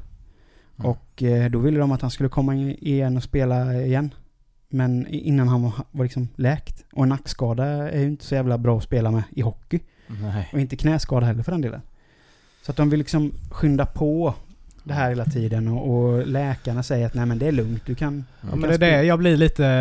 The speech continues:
Speaker 3: just nu, allting du berättar, att jag blir lite, jag blir lite mörkrädd, för att
Speaker 2: Mm.
Speaker 1: Mm.
Speaker 3: alla lag har sina egna läkare. Och
Speaker 1: De ska ju vara där
Speaker 3: du,
Speaker 1: för det bästa för laget.
Speaker 3: ja, du blir ju inte, det, alltså,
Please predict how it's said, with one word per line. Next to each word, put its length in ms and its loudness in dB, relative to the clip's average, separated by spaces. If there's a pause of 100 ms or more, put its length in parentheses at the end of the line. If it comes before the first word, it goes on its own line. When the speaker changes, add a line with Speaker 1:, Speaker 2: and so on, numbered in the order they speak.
(280)
Speaker 3:
just 300 -4
nu, 220 0
allting 360 -2
du 60 -2
berättar, 340 -2
att 100 -4
jag 120 0
blir 160 0
lite, 360 -2 (340)
jag 100 -2
blir 140 0
lite 240 0
mörkrädd, 560 -2
för 160 -2
att 180 -6
Speaker 2:
Mm. 280 -6
Speaker 1:
Mm. 260 -14 (140)
Speaker 3:
alla 360 4
lag 280 6
har 180 4
sina 260 -2
egna 360 -2
läkare. 500 -2 (800)
Och 320 -4 (320)
Speaker 1:
De 280 -6
ska 160 -4
ju 60 0
vara 160 2
där 60 2
Speaker 3:
du, 140 8
Speaker 1:
för 80 0
det 40 -12
bästa 340 -6
för 120 -10
laget. 180 0
Speaker 3:
ja, 260 6
du 180 2
blir 160 4
ju 100 6
inte, 440 0
det, 120 -2
alltså, 320 0